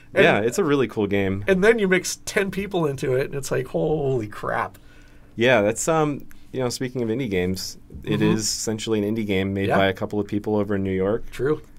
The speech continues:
Speaker 1: Um, we were one of the first arcades around to, uh, to get a prototype.
Speaker 2: Oh,
Speaker 1: We didn't
Speaker 2: man.
Speaker 1: really know what to expect because
Speaker 2: Uh-huh.
Speaker 1: it's, you know, it's this giant, it's two cabinets.
Speaker 2: It is
Speaker 1: One for
Speaker 2: huge.
Speaker 1: each team.
Speaker 2: Right.
Speaker 1: Um,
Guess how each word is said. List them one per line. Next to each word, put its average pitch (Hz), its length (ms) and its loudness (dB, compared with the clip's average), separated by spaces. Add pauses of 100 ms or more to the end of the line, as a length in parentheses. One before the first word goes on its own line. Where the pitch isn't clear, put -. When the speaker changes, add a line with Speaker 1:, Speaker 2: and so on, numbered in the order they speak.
(220)
Speaker 1:
Um, 92 580 -2 (220)
we 104 340 2
were 104 180 4
one 98 160 0
of 101 80 0
the 98 80 0
first 98 340 -2
arcades 98 680 -4 (300)
around 127 460 -2
to, 92 500 0
uh, 87 260 -4
to - 120 -18
get 92 100 0
a 90 60 -6
prototype. 135 580 -2 (320)
Speaker 2:
Oh, 117 200 -2
Speaker 1:
We 90 140 -4
didn't 131 200 6
Speaker 2:
man. - 40 0
Speaker 1:
really 143 200 6
know 117 160 4
what 110 160 4
to 104 120 2
expect 95 520 0
because 98 280 -2
Speaker 2:
Uh-huh. 113 100 -2
Speaker 1:
it's, - 200 -8
you 104 60 -4
know, 90 140 -2
it's 92 100 -8
this 107 160 -6
giant, 92 520 -2
it's 110 140 -8
two 165 140 0
cabinets. 139 500 0
Speaker 2:
It 131 80 -2
is - 320 -4
Speaker 1:
One 127 200 6
for 135 160 2
Speaker 2:
huge. 117 100 0
Speaker 1:
each - 120 -8
team. 87 300 -2
Speaker 2:
Right. 123 320 -2 (460)
Speaker 1:
Um, 95 440 0